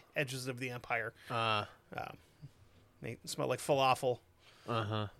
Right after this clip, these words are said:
Speaker 1: They're, uh,
Speaker 2: Uh-huh.
Speaker 1: yeah.
Speaker 2: Yeah.
Speaker 1: Not, not great. Not good. Not a good time is what's coming, um, for them.
Speaker 2: Well, I mean, they don't
Speaker 1: Spoiler alert.
Speaker 2: Yeah. It,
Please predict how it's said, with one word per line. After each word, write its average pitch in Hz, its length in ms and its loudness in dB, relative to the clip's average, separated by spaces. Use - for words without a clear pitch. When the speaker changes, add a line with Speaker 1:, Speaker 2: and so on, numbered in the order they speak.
Speaker 1:
They're, 110 240 -2
uh, 113 200 0
Speaker 2:
Uh-huh. 110 360 0
Speaker 1:
yeah. 117 300 0
Speaker 2:
Yeah. 107 320 -4
Speaker 1:
Not, 135 280 4
not 143 240 4
great. 139 320 2
Not 160 240 8
good. 170 200 6
Not 180 160 10
a 175 40 4
good 160 160 4
time 139 300 2
is 139 100 -4
what's 127 140 -2
coming, 120 260 0
um, 113 320 0
for 147 180 4
them. 104 240 0
Speaker 2:
Well, 120 180 6
I 98 140 0
mean, 98 160 -4
they 95 80 -6
don't - 20 -2
Speaker 1:
Spoiler 127 400 4
alert. 107 240 -6
Speaker 2:
Yeah. 98 400 2
It, 95 60 -10